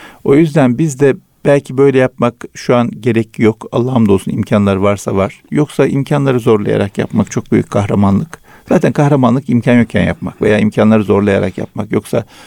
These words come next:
kolaylıkla yapılan herkes yapabilir. Onu da yapmak kıymetli de, e, daha da kıymetlisi zorluk anında, zorluğa rağmen canı yanarak yapmak. E, bu mesela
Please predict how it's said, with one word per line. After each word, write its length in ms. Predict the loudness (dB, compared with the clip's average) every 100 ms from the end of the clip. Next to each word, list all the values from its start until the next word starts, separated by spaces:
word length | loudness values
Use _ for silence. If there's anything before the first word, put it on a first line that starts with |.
| -20 -4
kolaylıkla 500 | 2 2 2 0 -2
yapılan 320 | 0 0 0
herkes 380 | 2 0 -2 -2
yapabilir. 500 | -2 -2 -2 -6 -12 _ _ -20 _ _ -20 -20 -20 -6 0
Onu 160 | 4
da 40 | 2
yapmak 300 | 2 -4 -2
kıymetli 420 | -2 -2 -4 -2
de, 180 | -2 -4 -18 -20 -20 -20 -20 -12
e, 120 | -2
daha 200 | 2 4
da 80 | 2
kıymetlisi 760 | 0 -2 -2 -6 -8 0 0 -2
zorluk 460 | -2 0 2 0 0
anında, 420 | 0 -2 -2 0
zorluğa 440 | 2 2 2 2
rağmen 380 | 2 0 -4 -8 _ _ _ _ _
canı 220 | 0 2
yanarak 440 | 4 4 2 0 -6
yapmak. 480 | -10 -12 -16 -20 -20 _ -20 -20 _ _ -20 _ _ -6
E, 360 | 0 2 2 2
bu 260 | 2 2 -4 -20 -4
mesela 480 | -4 0 2 2